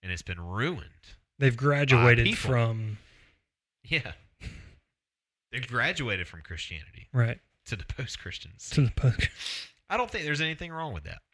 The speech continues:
Speaker 2: I don't either. People hear post-Christian and, and think it's because you're taking away the only word that described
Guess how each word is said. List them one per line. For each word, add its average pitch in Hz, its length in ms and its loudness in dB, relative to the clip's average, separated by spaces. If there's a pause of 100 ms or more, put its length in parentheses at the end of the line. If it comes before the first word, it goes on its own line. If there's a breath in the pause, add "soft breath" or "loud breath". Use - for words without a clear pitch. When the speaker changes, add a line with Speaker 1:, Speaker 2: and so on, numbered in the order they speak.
(120)
Speaker 2:
I 139 100 2
don't 127 240 8
either. 110 280 6 (520)
People 165 420 4
hear 143 200 0
post-Christian 131 840 6
and, 117 280 0 (220)
and 131 180 0
think 117 180 0
it's - 360 -8 (540)
because - 280 0
you're 127 80 -2
taking 160 400 -2
away 143 220 2
the 127 180 -4
only 139 280 4
word 127 340 0
that 135 140 -6
described 123 680 -4